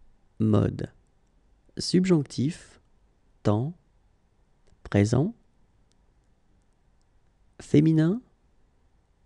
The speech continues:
forme négative.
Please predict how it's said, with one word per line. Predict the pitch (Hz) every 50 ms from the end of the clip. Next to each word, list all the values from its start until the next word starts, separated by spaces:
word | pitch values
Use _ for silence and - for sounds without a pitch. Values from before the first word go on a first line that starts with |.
| _ _ _ _ _ _ _ _ _ _ _ _ _ _ _ _ _ _ _ _ _ _ _ _ _ _ _ _ _ -
forme | - - - 170 175 185 185 180
négative. | 160 147 135 - - - - - - - - - - -